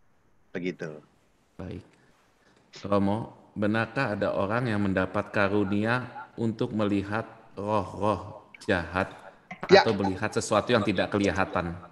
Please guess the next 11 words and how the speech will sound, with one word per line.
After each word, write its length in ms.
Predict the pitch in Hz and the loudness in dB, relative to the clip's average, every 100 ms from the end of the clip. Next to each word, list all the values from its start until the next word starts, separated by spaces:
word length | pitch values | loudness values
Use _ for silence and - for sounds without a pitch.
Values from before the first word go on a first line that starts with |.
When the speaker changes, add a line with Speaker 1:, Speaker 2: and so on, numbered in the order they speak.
| - _ | -20 _
Speaker 1:
Ada 260 | 151 151 | 4 8
banyak 380 | 156 170 190 226 | 8 10 10 8
yang 140 | 180 165 | 8 6
mendapat 380 | 156 147 147 156 | 8 10 10 8
karunia 460 | 170 156 156 156 156 | 8 8 10 10 10
itu, 240 | 131 107 | 8 4
tetapi 400 | 131 175 170 202 | 6 6 8 6
itu 160 | 196 220 | 6 6
karunia 480 | 180 180 180 180 | 8 8 6 6
tanda 240 | 156 156 139 | 6 8 8
petik. 300 | 143 143 - | 6 2 -2